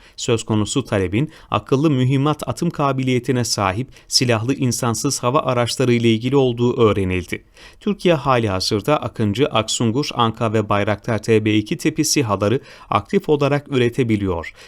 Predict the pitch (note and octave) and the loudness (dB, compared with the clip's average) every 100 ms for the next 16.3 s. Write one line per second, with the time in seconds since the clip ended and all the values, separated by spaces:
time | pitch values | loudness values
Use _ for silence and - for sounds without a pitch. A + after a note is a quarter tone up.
0 | - C#3+ - D3 - A#2 A2 A2 G#2+ - | -6 -2 0 0 0 2 2 2 -2 -4
1 | A2 A#2+ A#2 E3 D#3 - G2+ - G#2+ C3+ | -2 0 0 0 -4 -2 -2 0 0 -2
2 | C#3+ C3+ B2 B2 C3 B2 A#2+ A#2+ D#3 D#3 | -2 -2 -2 -2 0 2 2 2 0 -2
3 | - B2+ B2 - B2+ A#2 B2+ A2+ D#3+ C#3+ | -2 -2 -2 0 0 0 0 -2 -2 0
4 | A2+ C3 D3 - A2 C#3+ C3+ F#2+ F2 F2+ | 0 0 0 2 4 4 2 0 -2 -6
5 | - - - A#2 C#3+ D3+ E3 D3+ - C#3+ | -12 -10 -2 2 2 0 -2 -2 2 2
6 | C3 C3 B2+ E3+ - D#3+ D3+ - D3 C3+ | 4 2 0 -4 -2 0 0 2 2 0
7 | C3 C3 C3+ C3 A#2+ C#3 B2 A2+ - A#2+ | 0 0 0 -2 0 0 2 0 2 0
8 | G2+ G2 F2+ - G2 A2+ G2 - F#2+ F#2+ | 2 0 -2 -2 0 0 0 0 0 0
9 | - G2 - - - - D#3 D#3 G#3+ - | -2 -2 -4 -16 -12 -2 0 2 0 0
10 | D3+ D3 D#3 D3+ D3+ - F3+ - G3+ D3 | -2 0 -4 -2 -2 0 0 2 0 -2
11 | - C3+ C3+ C3+ E3 - A#2 G#2+ A#2+ - | -2 -2 -2 -2 -4 -2 0 0 -2 2
12 | E3+ D3 B2 C3+ A#2 G#2 G2 G2+ G#2 G2+ | 2 2 0 0 2 0 0 0 0 0
13 | C#3 D#3 C3+ D3+ C#3+ B2 B2+ F3 D#3 C#3 | 0 -2 0 0 4 2 2 2 2 2
14 | C3 B2 B2+ D#3+ C3 D3+ C#3 E3 F3 E3+ | 2 2 2 4 4 4 2 0 0 0
15 | C#3 C3 C3 - D3+ C3+ - G#2 G2 G2+ | 2 0 0 -2 -4 -4 0 0 0 -2
16 | G2+ F2+ - | -2 -6 -8